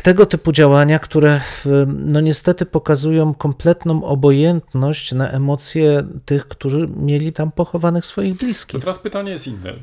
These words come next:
Speaker 2: Czy to
Speaker 1: Mhm.
Speaker 2: wynika tylko z, bo wspomniałeś przed chwilą o jednym z, em,
Speaker 1: Mhm.
Speaker 2: jednej z możliwych, e,
Speaker 1: Mhm.
Speaker 2: z możliwych wyjaśnień. Em, polityka państwa,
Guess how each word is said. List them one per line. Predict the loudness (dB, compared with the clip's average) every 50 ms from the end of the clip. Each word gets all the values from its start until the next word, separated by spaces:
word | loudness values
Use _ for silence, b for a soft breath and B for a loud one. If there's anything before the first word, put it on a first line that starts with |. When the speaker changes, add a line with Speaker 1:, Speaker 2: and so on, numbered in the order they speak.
| -16
Speaker 2:
Czy | -12 -8 -6
to | -4 -4
Speaker 1:
Mhm. | -2 -4
Speaker 2:
wynika | -4 -4 -4 -4 -4 -6 -8 -12 -14 -14 -14 -16 -20 b b b b b b b b b b b b b b
tylko | -8 -8 -8 -6 -6 -6 -6 -6 -6 -8
z, | -12 -16
bo | -16 -14 -14 -14 -14 -16
wspomniałeś | -18 -12 -10 -8 -6 -4 -6 -6 -8
przed | -12 -16 -16
chwilą | -12 -10 -10 -8 -8
o | -6
jednym | -6 -6 -4 -4 -6 -8
z, | -10 -14 -18 -18 -20
em, | -20 -20 -20 -20 -20 -16 -10 -8
Speaker 1:
Mhm. | -6 -6 -4 -4 -4
Speaker 2:
jednej | -4 -6 -6 -6 -8 -10
z | -8 -8
możliwych, | -8 -10 -10 -10 -12 -10 -10 -10 -10 -10 -10 -8
e, | -6
Speaker 1:
Mhm. | -6 -6 -6 -8 -10 -10 -12
Speaker 2:
z | -12
możliwych | -12 -12 -12 -12 -14 -14 -12
wyjaśnień. | -12 -12 -12 -12 -14 -16 -18 -20 -20 -20 -20 _ B B B B B B B B
Em, | -12 -10 -10 -10 -12 -16 -10 -6
polityka | -6 -6 -4 -6 -4 -4 -4 -4
państwa, | -4 -4 -6 -8 -10 -12 -16 -12 -10 -10 -10